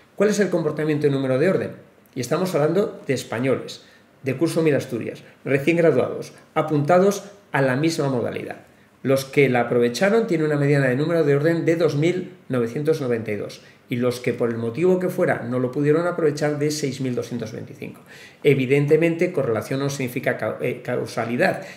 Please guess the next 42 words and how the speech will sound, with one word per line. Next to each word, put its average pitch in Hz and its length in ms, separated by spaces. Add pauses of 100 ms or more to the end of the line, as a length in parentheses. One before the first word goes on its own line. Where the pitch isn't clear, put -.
y 131 100
que - 260
aquí 151 520 (160)
hay 147 320
otros 180 380
factores, 156 560 (240)
esto, 127 440
confusores 123 760 (200)
y 135 200
que 156 100
probablemente 135 920
el 113 160
que 113 180
no 131 220
trabajó 143 640 (240)
por 120 160
el 117 80
motivo 131 340
que 139 120
fuera, - 560 (200)
eh, 151 260
esto, 120 500
eh, 127 220
durante 127 360
los 113 160
diez 120 140
meses, 131 260
eh, 143 140
eh, 151 420
eh, 127 420 (220)
primeros, 170 480
a - 100
lo 127 80
mejor - 440 (320)
tampoco 156 500
pudo 151 260
trabajar 143 460
tanto 147 380
durante 131 420
el 120 120
curso 123 280
intensivo. 110 580